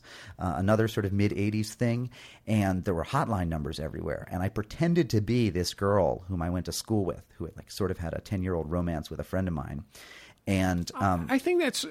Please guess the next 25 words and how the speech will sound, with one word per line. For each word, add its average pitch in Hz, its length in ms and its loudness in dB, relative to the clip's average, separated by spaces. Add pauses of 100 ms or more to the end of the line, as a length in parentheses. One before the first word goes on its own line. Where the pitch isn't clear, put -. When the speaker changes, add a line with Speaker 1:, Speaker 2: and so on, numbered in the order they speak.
Speaker 2:
I 220 60 -2
mean, 220 560 0
uh, 170 140 2
that's, 190 440 -4 (160)
that 165 220 0
seems 202 400 4
to 170 100 0
me 143 220 2
to 139 120 -2
be 135 280 2
a 127 160 0
not 135 340 2
insignificant 120 840 -4
part 147 420 -2
of 107 460 -4 (500)
what 123 220 0
happened, 135 440 2
that 107 100 -2
you 156 240 4
were, 143 360 6 (100)
you 143 240 0
were 147 160 4
a 123 40 0
guy 120 280 2
who 110 500 0